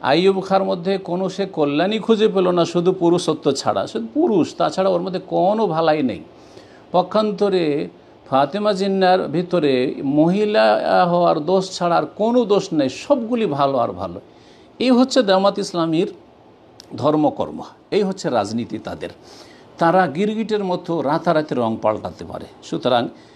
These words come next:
এদের অনিষ্ট থেকে বেঁচে থাকার চেষ্টা করবেন। আল্লাহ যেন সকলকে বেঁচে থাকার তৌফিক দান করেন। ওয়া জাযাকুমুল্লাহু খাইরান। ওয়া সাল্লাল্লাহু সাল্লাম আলা নবিয়িনা মুহাম্মদ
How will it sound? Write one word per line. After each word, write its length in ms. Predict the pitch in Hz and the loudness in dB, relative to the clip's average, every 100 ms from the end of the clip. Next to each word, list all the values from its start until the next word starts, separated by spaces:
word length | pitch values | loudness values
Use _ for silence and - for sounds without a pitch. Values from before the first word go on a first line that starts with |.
| - - | -20 -8
এদের 300 | 185 180 147 | -4 -2 0
অনিষ্ট 380 | 131 151 - 139 | 0 0 -2 -8
থেকে 280 | 131 135 | -4 -4
বেঁচে 300 | 127 123 123 | -2 -4 -4
থাকার 300 | 113 113 117 | -4 -2 -2
চেষ্টা 360 | 107 123 - 117 | -2 -6 -4 -4
করবেন। 340 | 113 104 120 - | -4 -4 -4 -2
আল্লাহ 240 | 151 127 | 0 0
যেন 160 | 110 113 | -2 -6
সকলকে 440 | - 104 107 107 | -6 -6 -6 -4
বেঁচে 240 | 104 - 98 | -6 -6 -8
থাকার 280 | 110 92 92 | -6 -6 -6
তৌফিক 540 | - 85 - 92 85 | -4 -4 -6 -8 -8
দান 200 | 82 78 - | -6 -8 -8
করেন। 300 | 87 85 82 - - | -8 -8 -10 -12 -12
ওয়া 80 | - | -8
জাযাকুমুল্লাহু 800 | 92 95 92 87 85 85 85 87 | -4 -2 0 -2 -4 -4 -4 -6
খাইরান। 340 | - 113 120 - - - - - | -4 -2 -2 -6 -14 -20 -20 -8
ওয়া 80 | 131 | -6
সাল্লাল্লাহু 520 | - 117 107 101 104 | -4 0 0 0 -2
সাল্লাম 300 | 101 107 104 | -4 -6 -2
আলা 180 | 101 98 | -2 -2
নবিয়িনা 360 | 95 98 110 135 | -2 -4 -4 -6
মুহাম্মদ 440 | 123 - 147 | -8 -6 -6